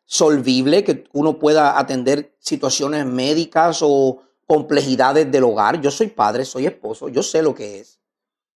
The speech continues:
Pero yo no, lo que estoy diciendo es que ese no es nuestro fin. Y, y, y a veces convertimos, porque no conocemos al Dios verdadero,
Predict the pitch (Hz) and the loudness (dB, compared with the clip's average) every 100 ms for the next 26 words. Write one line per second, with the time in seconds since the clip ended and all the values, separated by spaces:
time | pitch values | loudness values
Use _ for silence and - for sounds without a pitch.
0 | _ _ - 160 196 196 - 160 156 170 | _ _ 0 2 2 0 0 0 2 -2
1 | 208 190 214 190 180 180 180 - - - | 0 0 2 2 4 2 0 -4 -6 -2
2 | 170 175 214 202 170 151 160 185 190 156 | -2 0 0 0 0 -2 -2 -4 -6 -8
3 | 147 - 120 _ - 143 139 113 _ _ | -8 -10 -12 _ -4 -2 -2 -6 _ _
4 | _ _ _ _ _ 180 185 175 180 165 | _ _ _ _ _ -8 -4 -2 0 2
5 | 147 175 214 - 165 - - 156 147 143 | 4 4 2 0 -2 -2 -2 -2 0 -2
6 | 127 - 208 180 139 127 127 - _ _ | -2 -4 -2 0 0 -2 -6 -12 _ _
7 | _ _ _ _ _ - 170 170 147 160 | _ _ _ _ _ 0 0 2 2 2
8 | 226 247 202 - 233 214 180 143 156 196 | 2 2 2 0 2 2 0 -2 2 2
9 | 190 175 147 139 147 123 113 | 2 0 0 2 2 2 -4